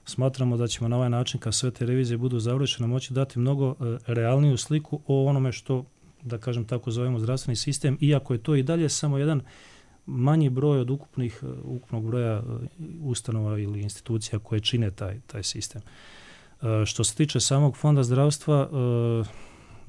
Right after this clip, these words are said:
nisam baš siguran da je sve ono š-, kako, kako je preneseno, kako se tumačilo, dovoljno vjerno odslikalo neku suštinu problema na kojeg smo mi ukazali.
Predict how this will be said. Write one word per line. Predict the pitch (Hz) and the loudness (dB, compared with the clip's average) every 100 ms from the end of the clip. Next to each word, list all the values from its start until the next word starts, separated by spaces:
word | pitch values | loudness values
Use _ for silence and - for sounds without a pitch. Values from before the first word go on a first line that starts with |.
| 117 110 107 | -6 -4 -2
nisam | 107 120 135 135 123 | 0 2 4 2 2
baš | 127 - - | 0 0 -4
siguran | - 139 127 120 | 0 0 2 0
da | 113 | 0
je | 113 | 0
sve | - 131 | 0 2
ono | 131 123 | 2 2
š-, | 110 | -2
kako, | - 117 - 110 110 110 - | -4 -6 -2 -4 -4 -8 -12
kako | - 110 - | -8 -6 -4
je | |
preneseno, | 107 113 110 107 - 131 110 | -2 0 0 0 2 2 0
kako | - 104 | -4 -8
se | - | -8
tumačilo, | 110 107 107 120 - - | -8 -4 -2 -2 -4 -4
dovoljno | 117 127 120 113 | 0 2 2 2
vjerno | 113 123 113 | 4 4 2
odslikalo | 113 110 120 117 107 104 - - - - - - - | -2 -4 -6 -2 -2 -2 -10 -20 -20 -20 -20 -12 -6
neku | 110 110 | -4 -2
suštinu | - 104 131 135 | -4 -2 2 2
problema | 107 110 107 117 113 | 2 -2 -2 0 -2
na | |
kojeg | 104 107 98 | -4 -6 -6
smo | - | -4
mi | 113 | -2
ukazali. | 107 - 104 117 143 147 117 | -4 -4 -4 -2 0 0 -2